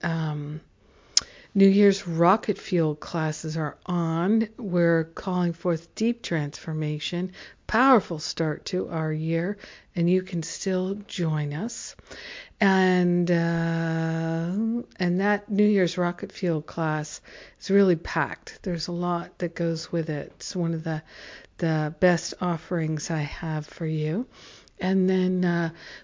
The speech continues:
we still have a few of the, uh, Course in Miracles discounted tickets for the conference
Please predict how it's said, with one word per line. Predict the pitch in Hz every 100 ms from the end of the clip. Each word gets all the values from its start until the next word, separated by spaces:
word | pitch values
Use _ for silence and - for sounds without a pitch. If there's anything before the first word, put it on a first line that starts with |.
| -
we | 190 190 196
still | - - 220
have | 214 214
a | 190
few | 170 - 233 247 -
of | 190 185
the, | 180 190 185
uh, | 180 170
Course | - 214 208 - 196
in | 185
Miracles | 170 165 170 - 180 170 170 - - - - - -
discounted | 208 202 - - 202 185 175 175 165 - _ _ _ -
tickets | - 185 170 160
for | - 180
the | 165
conference | 160 - 247 247 226 - 160 143 - - -